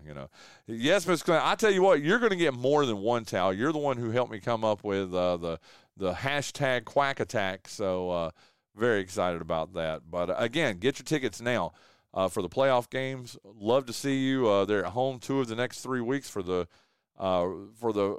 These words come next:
for the final, uh, regular season games, and the playoffs begin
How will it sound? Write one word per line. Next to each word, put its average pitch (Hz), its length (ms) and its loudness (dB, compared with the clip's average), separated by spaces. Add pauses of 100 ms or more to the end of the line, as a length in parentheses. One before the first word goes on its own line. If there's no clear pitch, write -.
for 127 160 0
the 117 80 2
final, 175 720 4
uh, 120 180 6
regular 143 520 2
season 160 480 0
games, 156 380 -2
and 131 140 -8
the 120 60 -8
playoffs 131 480 2
begin 95 380 -4